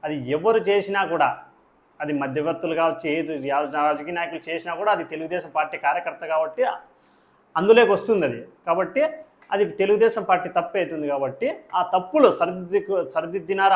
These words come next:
already. అతన్ని సస్పెండ్ చేసి రిమాండ్ పంపించినారు. ఇలాంటి విషయాలు పునరావృతం కాకుండా,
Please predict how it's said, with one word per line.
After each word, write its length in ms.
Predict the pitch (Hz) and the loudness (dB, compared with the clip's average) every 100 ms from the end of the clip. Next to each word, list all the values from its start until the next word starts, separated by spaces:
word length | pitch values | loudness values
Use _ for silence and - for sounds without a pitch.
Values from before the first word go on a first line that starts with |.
| 175 | 6
already. 300 | 185 185 240 | 4 4 4
అతన్ని 540 | 175 170 156 147 123 | 2 0 -4 -6 -6
సస్పెండ్ 440 | - 147 196 190 185 | -8 -10 -8 -6 -4
చేసి 240 | 175 185 | -4 -4
రిమాండ్ 340 | 160 160 175 | -6 -6 -6
పంపించినారు. 560 | 165 147 147 - 147 226 - - - | -6 -10 -12 -10 -6 -6 -6 -20 -2
ఇలాంటి 520 | 202 226 262 254 190 | 6 8 8 6 4
విషయాలు 380 | 147 165 180 175 | 2 -2 2 2
పునరావృతం 480 | 170 202 208 202 175 | 2 2 2 2 -6
కాకుండా, 600 | 156 180 185 156 113 | 0 0 0 -6 -8